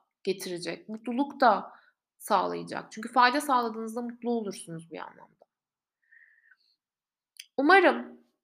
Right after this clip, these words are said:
bir sonraki hafta bambaşka bir Türkiye'ye uyanırız. Güzel, mutlu, umutlu yarınlara merhaba deriz. Bu birazcık böyle <laughs> klişe ve belki de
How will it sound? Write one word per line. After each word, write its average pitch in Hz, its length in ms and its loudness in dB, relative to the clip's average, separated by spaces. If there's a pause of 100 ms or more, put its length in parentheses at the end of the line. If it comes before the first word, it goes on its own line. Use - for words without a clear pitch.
(180)
bir 294 160 4
sonraki 214 500 0
hafta - 460 -8 (1000)
bambaşka 294 600 8
bir 262 180 -6
Türkiye'ye 254 460 -2
uyanırız. 190 760 -6 (300)
Güzel, 247 460 4
mutlu, 196 840 -10
umutlu 254 520 -6
yarınlara 196 960 0 (540)
merhaba 214 720 4
deriz. - 360 -12
Bu 226 120 -8
birazcık 208 520 2
böyle 190 500 0 (600)
<laughs> - 640 -8
klişe 214 480 0
ve 190 420 2 (300)
belki 185 440 6
de 180 380 -4